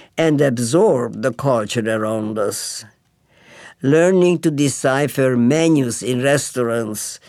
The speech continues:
and actually be served what we <laughs> thought we ordered was a small but necessary achievement. At work, we tried to manage the best we could, and there was slow but steady improvement.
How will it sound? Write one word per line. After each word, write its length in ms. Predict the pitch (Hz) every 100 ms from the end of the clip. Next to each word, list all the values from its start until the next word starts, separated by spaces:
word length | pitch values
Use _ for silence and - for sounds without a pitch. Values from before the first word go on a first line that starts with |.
| -
and 200 | - 131
actually 720 | 151 196 196 - 139 123 127
be 220 | 120 135 127
served 640 | - - 160 151 139 135
what 200 | 143 123
we 100 | 123
<laughs> 120 | 127 -
thought 300 | 135 185 127
we 120 | 135
ordered 640 | 113 143 156 156 156 143 143 - - - - -
was 220 | 139 135
a 100 | 143
small 500 | 135 123 143 160 175
but 300 | 151 147 -
necessary 840 | 123 156 147 139 - 135 135 127 123
achievement. 1080 | 120 - 123 113 107 113 117 107 - - 107 _ _ _ _ _ _ -
At 240 | 143 123
work, 440 | 135 170 190 202 147
we 160 | 147
tried 420 | 117 143 143 151
to 140 | - 135
manage 560 | 143 147 143 120 120
the 100 | 127
best 420 | 120 135 139 - -
we 160 | 123
could, 440 | 117 147 156 151 -
and 240 | 127 120
there 220 | 131 131
was 200 | 123 127
slow 680 | - - 113 143 165 165 165
but 260 | 104 123 120
steady 720 | - - 120 127 123 113 123
improvement. 1040 | 113 98 110 110 92 87 90 92 - -